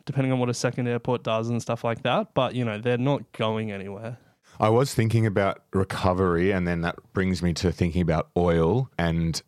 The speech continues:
Speaker 2: I was interested to know how the big hedge funds in the States are playing this. And you can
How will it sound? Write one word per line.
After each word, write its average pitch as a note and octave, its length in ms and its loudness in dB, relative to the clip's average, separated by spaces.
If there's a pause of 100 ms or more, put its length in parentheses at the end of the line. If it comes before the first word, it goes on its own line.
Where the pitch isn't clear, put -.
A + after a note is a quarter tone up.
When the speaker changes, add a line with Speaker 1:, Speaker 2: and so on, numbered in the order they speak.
Speaker 2:
I F#2 100 2
was F2+ 160 0
interested B2+ 520 -2
to - 120 0
know F2+ 340 2
how E2 220 -2
the E2 100 -2
big D#2 200 -2
hedge E2 300 -2
funds D#2 600 -2
in D#2 400 0
the D2 120 -4
States - 520 -4
are - 80 -6
playing D2 480 -4
this. C3+ 380 -6
And D#2+ 200 -4
you E2 140 -2
can D#2+ 440 -2